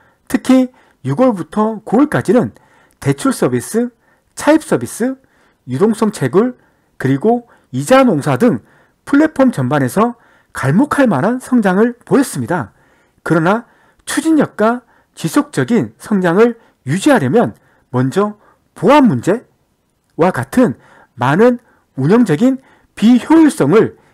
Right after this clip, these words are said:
해결해야, 해결해야 합니다. 이천이십 년에 디파이 플랫폼에 대한 총 열다섯 건의 해킹 사건이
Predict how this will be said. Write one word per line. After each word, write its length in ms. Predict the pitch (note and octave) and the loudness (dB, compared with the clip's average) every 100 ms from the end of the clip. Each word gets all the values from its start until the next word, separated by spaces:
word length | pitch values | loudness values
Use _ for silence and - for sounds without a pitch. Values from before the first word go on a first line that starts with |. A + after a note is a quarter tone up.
| _ | _
해결해야, 640 | C#4 C#4+ A3+ G3+ G3 G3+ - _ - | -4 2 4 4 4 0 -4 _ -2
해결해야 460 | D4+ C#4+ G3 D3+ | 0 2 2 0
합니다. 580 | G3 - A#3+ - D3+ A2 _ _ _ _ _ _ | -2 0 0 0 -2 -4 _ _ _ _ _ _
이천이십 580 | G#3 A#3 C4 F3+ C#3+ B3 | -6 0 2 0 0 0
년에 380 | E3+ G#3 D#3+ - _ _ _ | 2 0 -2 -6 _ _ _
디파이 440 | - D3+ A3 A#3+ | -12 -6 0 0
플랫폼에 500 | A#3+ - A#3 A#3 G#3 | 0 0 0 2 -2
대한 360 | F#3 C#3+ G#3 G#3 _ _ _ | 0 0 -2 -4 _ _ _
총 260 | - C#4 C#4+ - _ _ - | -4 0 0 -4 _ _ 0
열다섯 580 | E3 D4+ D#4+ E3 G#3+ G#3 | 2 4 2 -2 -4 -4
건의 380 | C3 D#3 B3+ - _ _ | -2 0 -2 -4 _ _
해킹 440 | C4+ C4 - B3 C4 | -6 -4 0 0 0
사건이 600 | G3 - E3 F#3+ C4 | -6 -4 -2 0 -2